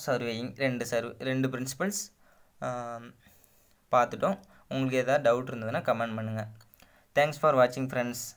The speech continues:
இந்த வீடியோ உங்களுக்கு பிடிச்சிருந்ததுன்னா லைக் பண்ணுங்க, ஷேர் பண்ணுங்க.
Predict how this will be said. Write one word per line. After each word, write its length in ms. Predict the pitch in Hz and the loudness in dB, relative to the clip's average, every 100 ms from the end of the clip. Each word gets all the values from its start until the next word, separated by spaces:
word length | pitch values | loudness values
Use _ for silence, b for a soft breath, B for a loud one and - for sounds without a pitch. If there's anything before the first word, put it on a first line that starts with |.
| _ b b b | _ b b b
இந்த 220 | 147 180 | -2 2
வீடியோ 240 | 196 180 180 | 4 6 4
உங்களுக்கு 260 | 151 135 | 4 -2
பிடிச்சிருந்ததுன்னா 560 | 147 147 170 143 123 143 | -6 -4 -4 -2 -2 2
லைக் 240 | 135 139 | 0 0
பண்ணுங்க, 340 | - 143 127 143 - | -2 -2 -2 -4 0
ஷேர் 220 | 135 135 | 0 2
பண்ணுங்க. 320 | 131 117 | -2 -2